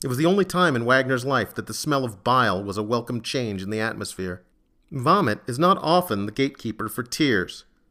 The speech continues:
but for Darcy, it was like her entire body remembered Blade and protested in its own way.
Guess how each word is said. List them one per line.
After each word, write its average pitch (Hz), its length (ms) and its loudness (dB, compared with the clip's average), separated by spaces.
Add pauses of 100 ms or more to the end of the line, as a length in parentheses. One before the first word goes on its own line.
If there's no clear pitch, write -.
but 131 120 -4
for 139 100 4
Darcy, 123 580 2 (300)
it 143 40 -2
was 135 120 2
like 151 200 2
her 156 140 4
entire 180 460 2
body 139 560 2
remembered 123 640 -2
Blade 110 420 0 (200)
and 120 140 -8
protested 120 680 -2
in 110 100 -4
its 110 160 -6
own 131 240 -2
way. 117 300 -2